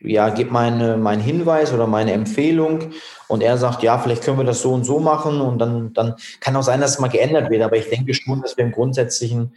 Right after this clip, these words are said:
äh, sehr, sehr ähnlich ticken und dann die Entscheidung einfach so dann auch zusammen, auch zusammen treffen. Aber es ist nicht so, dass wir ein Freundschaftsspiel haben und er stellt jetzt den und den Torhüter auf und ich weiß da nichts von. Also wir sprechen das schon ab,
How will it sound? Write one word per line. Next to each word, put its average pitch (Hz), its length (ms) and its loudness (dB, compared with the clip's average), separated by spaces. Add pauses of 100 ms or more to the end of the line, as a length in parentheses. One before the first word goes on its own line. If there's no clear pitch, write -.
(360)
äh, 110 160 0
sehr, 110 240 2
sehr 110 480 2
ähnlich 147 340 0
ticken 139 360 -2
und 120 320 0
dann 113 200 -2
die 107 120 0
Entscheidung 107 460 0
einfach 107 300 -4
so 113 260 -2
dann 110 160 -2
auch 101 160 -2
zusammen, 101 500 -4
auch 98 180 -4
zusammen 104 360 -6
treffen. - 320 -6
Aber 101 160 2
es 113 140 2
ist 127 200 -2
nicht 151 200 0
so, 147 120 2
dass 131 200 2
wir 135 60 2
ein 127 80 0
Freundschaftsspiel 139 560 0
haben 131 240 2
und 117 140 0
er 117 180 4
stellt 123 300 0
jetzt 117 200 -4
den 127 140 2
und 120 100 -4
den 110 120 -2
Torhüter 131 340 2
auf 117 140 2
und 110 80 -4
ich 104 120 -6
weiß 98 220 0
da 113 60 -2
nichts 101 220 -4
von. 90 120 -8
Also 92 140 0
wir 104 80 -2
sprechen 127 300 -2
das 107 120 0
schon 175 240 0
ab, - 340 -4